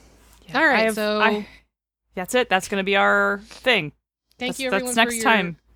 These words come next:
Speaker 2: for all the well wishes. My teeth are doing much better. I, the, the mouth shaman exorcised the demons, and I am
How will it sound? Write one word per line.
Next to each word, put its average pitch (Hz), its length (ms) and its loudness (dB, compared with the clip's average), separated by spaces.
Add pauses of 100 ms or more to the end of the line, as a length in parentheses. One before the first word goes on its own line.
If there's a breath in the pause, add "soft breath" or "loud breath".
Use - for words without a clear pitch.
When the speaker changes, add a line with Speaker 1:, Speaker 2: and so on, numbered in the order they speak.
(160)
Speaker 2:
for 220 200 -10
all 208 100 -6
the 196 80 -10
well 226 240 -6
wishes. 226 640 -6
My 185 220 -14
teeth 240 340 -12
are 185 120 -8
doing 185 280 -12
much 254 200 -12
better. 226 540 -6
I, 180 460 -16
the, 175 240 -20
the 185 80 -18
mouth 196 280 -10
shaman 202 360 -12
exorcised 208 640 -16
the 190 80 -16
demons, 185 600 -16
and 185 160 -16
I 175 140 -18
am 180 280 -18